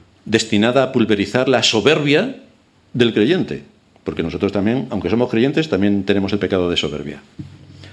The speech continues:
"¿Quién eres tú?", le dice. Dice Santiago, "¿quién eres tú para que juzgues?". Con el propósito de hundir a la otra persona, de calumniar, de injuriar. "¿Quién eres tú?".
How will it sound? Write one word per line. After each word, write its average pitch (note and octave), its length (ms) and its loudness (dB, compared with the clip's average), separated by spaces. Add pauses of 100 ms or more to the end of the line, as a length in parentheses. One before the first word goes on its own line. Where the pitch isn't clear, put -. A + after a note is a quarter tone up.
(240)
"¿Quién F3 180 4
eres E3 240 0
tú?", B2 260 2 (140)
le G#2+ 120 2
dice. D#2+ 340 -4 (1800)
Dice A#2 220 0
Santiago, F#2 440 -2
"¿quién C3+ 160 2
eres G#2 220 -2
tú D3+ 140 0
para F2+ 160 -2
que - 100 -8
juzgues?". - 460 -6 (1160)
Con G2 200 0
el F#2+ 140 0
propósito C#3+ 640 0
de C3 100 4
hundir G#2 640 0 (480)
a F#2 100 0
la F#2 80 2
otra G2 240 0
persona, E2+ 540 -4 (120)
de G#2 180 2
calumniar, F#2 880 0 (340)
de A2+ 100 2
injuriar. F#2+ 880 0 (920)
"¿Quién G3+ 140 2
eres F3+ 240 0
tú?". A3+ 220 0